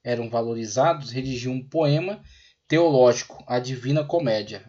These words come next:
Apesar do nome, <coughs> é um poema teológico, que se tornou a base da língua italiana moderna e culmina,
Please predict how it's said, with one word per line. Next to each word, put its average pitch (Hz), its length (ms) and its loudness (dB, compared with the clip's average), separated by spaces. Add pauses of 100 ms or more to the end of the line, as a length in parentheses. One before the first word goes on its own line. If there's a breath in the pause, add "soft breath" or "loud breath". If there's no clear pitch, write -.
(120)
Apesar 117 360 -4
do 139 120 -2
nome, 180 360 -2 (840 loud breath)
<coughs> 807 600 0
é 147 160 6
um 165 120 -2
poema 147 360 0
teológico, 139 680 0 (460)
que 139 140 0
se 143 320 -2
tornou 165 640 2
a 143 120 0
base 147 440 2
da 147 120 6
língua 135 260 0
italiana 139 560 2
moderna 143 580 0 (960)
e 113 80 -10
culmina, 147 640 0